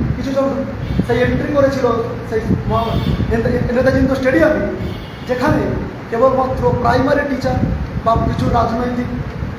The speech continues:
ভলেন্টিয়ার্সরা সেখানে প্রবেশ করেছিল। সেই পাসগুলো রাত্রে অন্ধকারে পাঁচশো টাকায় বিক্রি হয়ে গেছিল।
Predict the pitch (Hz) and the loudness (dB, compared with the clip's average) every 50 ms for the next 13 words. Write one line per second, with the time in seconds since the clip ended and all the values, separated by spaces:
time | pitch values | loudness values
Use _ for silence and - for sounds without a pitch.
0 | - - 214 240 277 277 - - 254 233 - - - 233 226 - 208 208 208 202 | -4 -2 0 2 2 2 2 2 2 0 0 0 -2 -4 -4 -4 -2 -2 -2 -2
1 | 208 - 196 185 202 208 - - 165 - - - - - - - - - - - | -2 -2 -4 -4 -4 -6 -6 -8 -8 -10 -10 -10 -10 -10 -10 -10 -10 -10 -10 -10
2 | - - - - - - - - - - - - - - - 277 285 277 277 262 | -10 -10 -6 -4 -4 -4 -4 -6 -8 -8 -8 -8 -8 0 2 4 4 4 4 2
3 | 262 - 254 277 320 - - 339 320 320 320 311 320 320 311 311 320 320 294 294 | 2 2 4 4 4 4 4 4 6 8 8 8 6 4 2 4 4 4 4 4
4 | 277 - 311 302 302 320 311 294 302 294 - - - 311 302 311 311 277 - 302 | 4 2 2 4 4 4 4 2 2 0 -2 0 2 2 4 6 6 4 4 2
5 | 294 311 311 302 302 285 - - 240 202 | 2 2 2 2 2 0 -2 -2 -2 -4